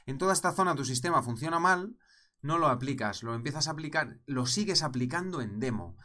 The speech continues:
Y cuando de repente otra vez ves que el mercado acompaña y que tu sistema está sacándole dinero a esa condición actual del mercado,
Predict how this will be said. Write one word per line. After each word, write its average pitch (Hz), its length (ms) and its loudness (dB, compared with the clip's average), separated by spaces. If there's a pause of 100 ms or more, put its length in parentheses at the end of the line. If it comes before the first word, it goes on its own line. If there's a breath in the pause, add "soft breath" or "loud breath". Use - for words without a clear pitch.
(240 loud breath)
Y 131 100 -4
cuando 139 320 2
de 135 80 2
repente 147 480 2
otra 165 180 2
vez 180 140 2
ves 180 240 0
que 143 80 -2
el 127 160 4
mercado 127 460 4
acompaña 147 760 0
y 123 120 -12
que 127 100 -4
tu 127 100 -4
sistema 127 500 0
está 156 240 -2
sacándole 156 400 -4
dinero 151 440 -2
a 120 160 0
esa 170 240 0
condición 147 540 -2
actual 139 360 -2
del 147 120 -2
mercado, 127 440 -2